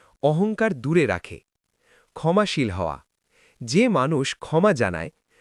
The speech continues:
মানুষের ক্ষতি মাফ করে, অন্তরে বিদ্বেষ রাখে না, শান্তির চেষ্টা করে, এই গুণ জান্নাতের পথে সরাসরি সিঁড়ি। সততা, অল্প কথায় বড় প্রভাব। সত্য বলা ছোট হলেও শক্তি অসীম।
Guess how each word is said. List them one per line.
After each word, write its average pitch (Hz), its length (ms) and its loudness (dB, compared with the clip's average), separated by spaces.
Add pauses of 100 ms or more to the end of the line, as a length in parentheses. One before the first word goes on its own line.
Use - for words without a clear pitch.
(140)
মানুষের 110 460 0
ক্ষতি - 340 -6
মাফ 95 320 -4
করে, 117 280 -2 (400)
অন্তরে 180 480 0
বিদ্বেষ 120 560 0
রাখে 107 240 0
না, 85 180 -6 (280)
শান্তির 196 560 0
চেষ্টা 135 380 -2
করে, 92 280 -6 (340)
এই 202 240 2
গুণ 151 340 0 (300)
জান্নাতের 156 560 0
পথে 170 340 0
সরাসরি 156 640 0
সিঁড়ি। 82 360 -8 (880)
সততা, 151 640 -2 (500)
অল্প 127 340 2
কথায় 131 400 0
বড় 127 400 2
প্রভাব। 87 440 -2 (560)
সত্য - 440 2
বলা 170 440 4
ছোট - 280 -2
হলেও 117 400 2 (180)
শক্তি - 540 -2
অসীম। 107 500 2